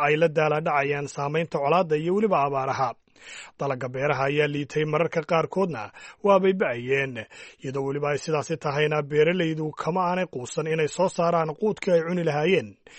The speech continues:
Magaalada Balcad ee gobolka Shabeellaha Dhexe ee Soomaaliya waxa ay ka mid tahay magaalooyinka ku caan baxay tacabka beeraha.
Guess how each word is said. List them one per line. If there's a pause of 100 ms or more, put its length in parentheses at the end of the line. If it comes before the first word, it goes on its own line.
(220)
Magaalada
Balcad (340)
ee
gobolka
Shabeellaha
Dhexe (340)
ee
Soomaaliya
waxa
ay
ka
mid
tahay
magaalooyinka
ku
caan
baxay
tacabka
beeraha.